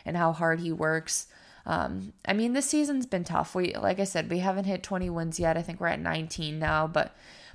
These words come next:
playing good basketball in March is promising, and hopefully we can carry some of that momentum into next year, maybe get a good draft pick here, a couple of other pieces, and par-, start putting some,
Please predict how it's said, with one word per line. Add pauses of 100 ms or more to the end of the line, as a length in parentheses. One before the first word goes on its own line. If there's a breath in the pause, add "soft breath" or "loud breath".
playing
good
basketball
in
March
is
promising,
and
hopefully
we
can (340 loud breath)
carry
some
of
that
momentum
into
next
year,
maybe
get (280 loud breath)
a
good
draft
pick
here, (560)
a
couple
of
other
pieces,
and (800)
par-,
start
putting
some,